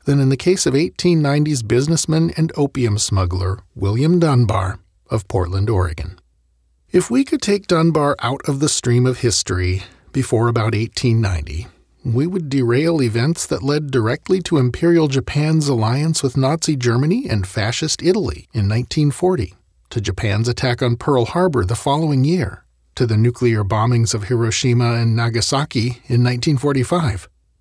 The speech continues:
and maybe to the fact that the world did not end in a multi-gigaton nuclear fireball in late October of nineteen sixty-two. All this because a politically well-connected drug smuggler in tiny, faraway Portland was unusually incompetent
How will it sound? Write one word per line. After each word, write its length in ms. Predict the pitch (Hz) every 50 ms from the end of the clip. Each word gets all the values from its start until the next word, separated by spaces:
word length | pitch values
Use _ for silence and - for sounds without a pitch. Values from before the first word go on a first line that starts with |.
| _ _ -
and 240 | - 190 190 180 170
maybe 320 | 185 220 269 285 247 226 185
to 140 | - 185
the 140 | 170 160 156
fact 320 | - - 131 120 120 - -
that 120 | 131 120
the 80 | - 131
world 300 | 120 120 120 120 117 110
did 160 | 113 104 104
not 220 | 107 107 113 117 110
end 260 | 92 98 98 98 104
in 140 | 107 101 104
a 80 | 113
multi-gigaton 1300 | 117 110 104 107 101 104 123 120 127 120 113 117 110 98 104 113 110 113 113 95 - - 107 101 113
nuclear 440 | 117 107 101 95 - 98 98 95 101
fireball 680 | 101 - - 143 139 131 107 85 90 90 87 90 95 101
in 120 | 98 101
late 260 | 98 107 107 104 -
October 520 | - 117 113 - - - 117 101 90 90 98
of 100 | 98 -
nineteen 380 | 104 92 90 80 - 107 98
sixty-two. 840 | 92 - - 101 - - 98 90 85 - - 107 92 92 92 90 - _ _ _ _ _ _ _ _ _ _ _ _ _ _ -
All 180 | 156 202 226 202
this 400 | 156 139 117 123 123 - - -
because 340 | - 147 123 143 127 113
a 60 | 117 101
politically 560 | - - 110 110 135 170 185 - - 190 185
well-connected 880 | 156 117 110 113 143 180 - - 180 151 135 143 - - 170 143 131
drug 320 | 120 127 139 143 139 117 98
smuggler 580 | - - - 90 85 85 82 69 - 82 87
in 220 | 101 104 104 107 107
tiny, 480 | - - - 127 135 156 175 185 196
faraway 640 | 175 - - - 147 143 170 175 165 151 151 156 170
Portland 720 | 165 _ - - - 185 156 131 - - 85 85 87 95
was 180 | 101 107 107 110
unusually 840 | 110 117 139 143 143 131 123 127 135 131 135 135 120 117 117 113
incompetent 840 | 117 120 123 - - 110 92 90 - - - 80 87 92 - -